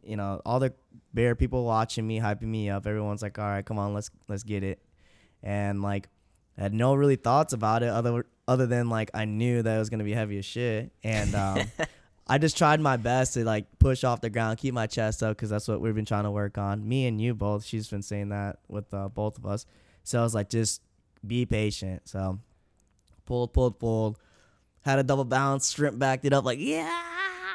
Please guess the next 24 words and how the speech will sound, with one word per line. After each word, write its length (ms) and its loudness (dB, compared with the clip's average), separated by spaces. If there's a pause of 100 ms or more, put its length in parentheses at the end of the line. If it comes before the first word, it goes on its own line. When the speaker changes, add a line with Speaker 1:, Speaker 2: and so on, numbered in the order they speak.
Speaker 1:
Like, 220 -2
you 80 2
know, 120 4
just 100 -2
trying 180 4
to 60 0
get 180 4
it 100 4
up. 240 4
And, 160 -4
dude, 160 2
it 80 4
was 200 2
tough, 320 0
man. 160 -2
I'm 60 -4
not 120 0
gonna 140 0
lie 180 2
to 80 -2
you. 160 -2
Like, 300 -4
it 120 -4
was, 200 -4